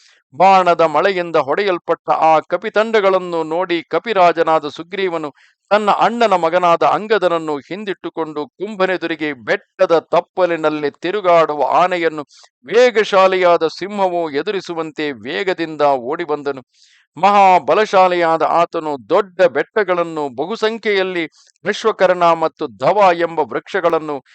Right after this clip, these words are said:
ಇನ್ನೂ ನಾನಾ ತರಹದ ವೃಕ್ಷಗಳನ್ನು ಕಿತ್ತು ಪ್ರಯೋಗಿಸಿದನು. ಆಕಾಶವನ್ನೇ ಮುಚ್ಚಿಬಿಡುವ, ತಡೆಯಲು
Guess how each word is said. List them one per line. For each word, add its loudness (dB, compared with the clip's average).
ಇನ್ನೂ -2
ನಾನಾ 2
ತರಹದ 2
ವೃಕ್ಷಗಳನ್ನು -2
ಕಿತ್ತು -10
ಪ್ರಯೋಗಿಸಿದನು. -8
ಆಕಾಶವನ್ನೇ 2
ಮುಚ್ಚಿಬಿಡುವ, 0
ತಡೆಯಲು 0